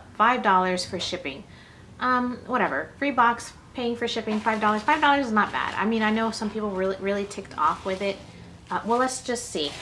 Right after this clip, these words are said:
Mm, yeah, I got the same box. Um,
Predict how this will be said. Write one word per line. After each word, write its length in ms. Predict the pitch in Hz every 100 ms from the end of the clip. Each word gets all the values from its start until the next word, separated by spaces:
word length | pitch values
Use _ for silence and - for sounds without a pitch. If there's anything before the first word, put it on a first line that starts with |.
| - - -
Mm, 460 | 226 233 233 233 220
yeah, 180 | 202 -
I 60 | 185
got 160 | 190 185
the 60 |
same 200 | 180 180
box. 380 | 147 - - - - - - - -
Um, 420 | 196 185 180